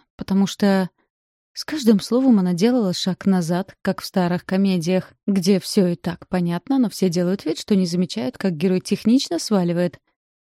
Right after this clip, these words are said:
Потому что предложение странное, и рискованное, и незаконное. "И хорошо оплачиваемое"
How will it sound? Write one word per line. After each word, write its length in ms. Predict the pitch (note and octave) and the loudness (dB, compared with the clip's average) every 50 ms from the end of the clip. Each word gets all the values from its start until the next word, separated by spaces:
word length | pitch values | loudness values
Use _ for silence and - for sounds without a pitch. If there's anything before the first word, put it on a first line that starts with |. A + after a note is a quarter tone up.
| _ | _
Потому 260 | - F#3+ - F#3+ F3+ E3+ | -6 -2 0 0 0 0
что 160 | - - F3+ | -2 -6 -6
предложение 600 | - F3 F3+ F3 F#3 F#3 E3+ F#3+ F#3+ F#3 G3 A3 | -4 -4 -2 0 0 0 2 2 0 0 0 -2
странное, 600 | - - - A3+ G3+ F#3 F3 F3 F3 F3 F#3 - _ _ | -4 -2 -2 0 0 0 0 -2 -4 -6 -8 -12 _ _
и 280 | F#3 F#3+ F#3 F3+ F3 | -4 -2 -2 -2 -2
рискованное, 680 | E3+ F3 E3 - - - B3+ C4+ B3 A3 F#3+ F3 F3 F3 | -2 -4 -8 -4 0 2 4 6 6 4 4 2 0 -2
и 140 | - - G3+ | -2 -2 0
незаконное. 680 | F#3+ F#3+ F3+ G3+ A3+ - D#4 C#4+ A#3 F#3+ F3 F3 F3 - _ _ _ _ _ _ _ _ _ _ _ _ | 0 2 0 0 -2 2 4 4 6 6 4 0 -4 -6 _ _ _ _ _ _ _ _ _ _ _ _
"И 80 | G3+ | -8
хорошо 380 | D#3+ - E3+ E3+ E3+ - - G#3+ | -6 -4 -4 -4 -4 -4 -4 -4
оплачиваемое" 800 | B3+ - - D4 A3+ F#3+ - - F#3 F3+ G3+ G3+ G#3+ A3+ A#3+ C4+ | -4 0 2 2 2 2 0 -4 -2 0 2 2 4 2 2 0